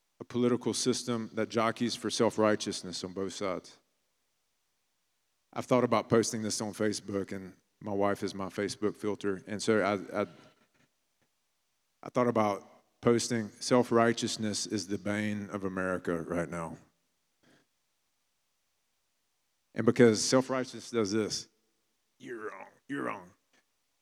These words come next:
I wanna know everybody, give me a list.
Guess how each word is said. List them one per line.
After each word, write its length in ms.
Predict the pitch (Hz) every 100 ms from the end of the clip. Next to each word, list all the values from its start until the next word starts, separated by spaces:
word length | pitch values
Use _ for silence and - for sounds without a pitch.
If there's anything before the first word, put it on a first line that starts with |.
| _
I 80 | -
wanna 220 | 147 139
know 120 | 123
everybody, 600 | 131 139 135 131 123 120 110 - _ _ 139
give 120 | 156
me 60 |
a 40 | 139
list. 420 | 135 117 -